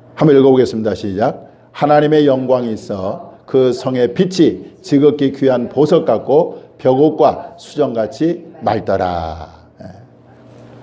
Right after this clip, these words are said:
그 하나님의 영광이 있어 그 성의 빛이 지극히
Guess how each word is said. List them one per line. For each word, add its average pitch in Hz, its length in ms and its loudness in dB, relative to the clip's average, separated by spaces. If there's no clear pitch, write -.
그 196 440 4
하나님의 220 560 2
영광이 147 760 0
있어 143 360 0
그 160 200 4
성의 139 400 -2
빛이 180 460 -6
지극히 208 720 -2